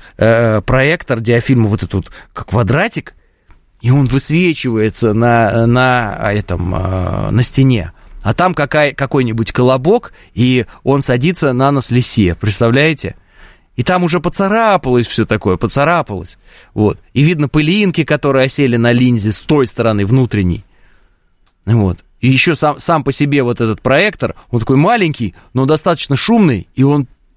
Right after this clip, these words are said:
греется. Он греется. И у него еще шнур такой, знаете,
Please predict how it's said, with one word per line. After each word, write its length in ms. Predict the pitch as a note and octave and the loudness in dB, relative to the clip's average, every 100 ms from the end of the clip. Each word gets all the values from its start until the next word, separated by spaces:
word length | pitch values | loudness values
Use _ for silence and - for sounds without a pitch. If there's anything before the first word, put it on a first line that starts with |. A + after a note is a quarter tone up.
| _ _ _ _ _ _ _ - | _ _ _ _ _ _ _ -2
греется. 540 | C3+ G3 G2 - - _ _ _ _ _ | 2 2 -2 -10 -18 _ _ _ _ _
Он 160 | G#2+ G#2 | 0 2
греется. 600 | B2+ D#3 F3 A#2 - - _ _ _ _ _ _ _ | 2 2 0 -2 -8 -14 _ _ _ _ _ _ _
И 100 | C3 | 2
у 60 | D#3+ | 4
него 240 | G3+ A3 | 4 2
еще 200 | F#3 E3+ | 2 -2
шнур 300 | - A3 C4+ | 0 0 2
такой, 380 | D#3 D3+ C#3 G#2+ | 0 0 0 0
знаете, 420 | C3+ E3+ B2 F#2 | 0 -2 -2 -8